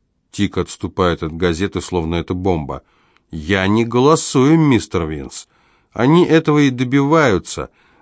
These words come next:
занести в список твою задницу. А когда всплывает какое-нибудь дерьмо, они просто достают свой большой список и, пожалуйста, Максвелл Тикман, Двадцать семь восемнадцать Вест Шервуд-авеню, Спокан, штат Вашингтон. И бац,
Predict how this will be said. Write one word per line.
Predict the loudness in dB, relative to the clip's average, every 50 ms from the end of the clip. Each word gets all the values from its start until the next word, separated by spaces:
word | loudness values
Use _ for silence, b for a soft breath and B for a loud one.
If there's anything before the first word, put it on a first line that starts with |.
| b
занести | -10 -6 -2 2 2 2 2 2 -2 -4 -2 -2 -2
в | -2
список | -4 -12 -16 _ -8 -6 -4 -4 -4 -6 -6
твою | -4 -2 0 0 0
задницу. | 0 0 0 0 0 0 -2 -4 -8 -10 -12 -14 -14 -16 -18 _ _ _ _ _ _ _ _ _ _
А | -10 -6 -2
когда | 0 0 0 2 2 2 2 2
всплывает | 0 -4 -10 -12 -6 0 2 2 4 4 4 2 2 0 -2 -4 -8 -14 _ _
какое-нибудь | -6 -6 -6 -6 _ 0 0 2 2 2 2 0 -2 -2 -4 -4
дерьмо, | -4 -2 -2 0 0 0 0 0 -2 -4 b b b b b b b _
они | 0 2 2 2
просто | 2 2 0 0 0 0 -4 -4
достают | -2 -4 -4 0 0 2 4 4 2 0 0
свой | -2 -2 -2 0
большой | 2 2 2 2 2 0 0 0 0 0
список | 0 -2 -6 -6 -4 -4 -4 -4 -2 -2
и, | -2
пожалуйста, | 0 0 0 0 0 2 2 2 2 2 0 -4 -6 -8 -8 -8 b b b b b b b b b b b b b
Максвелл | -2 2 2 4 4 4 2 0 -4 -2 0 2 2 2 0
Тикман, | -2 -2 -2 0 0 0 -2 -2 -2 -2 0 -2 -4 b b b b b b b
Двадцать | -4 0 2 2 2 2 0 -6 -12 -4
семь | 0 2 4 4 4 2
восемнадцать | 0 -2 0 2 2 4 4 4 2 0 -2 -6 -8 -8 -8 -12
Вест | -6 -2 2 2 2 2 0 -4 _
Шервуд-авеню, | -12 -4 0 0 2 2 2 0 -2 -4 -4 -6 _ _ 0 2 2 4 2 2 4 4 2 2 0
Спокан, | -2 -4 -2 -2 -2 0 0 0 0 2 0 0
штат | -4 -4 0 0 0 0 0
Вашингтон. | -2 -4 -4 -2 -4 -4 -4 -2 0 2 2 2 0
И | -2 -4 -4 -2 -2 -2
бац, | -2 -6 -8 -2 0 2 2 2 -2 -6 -14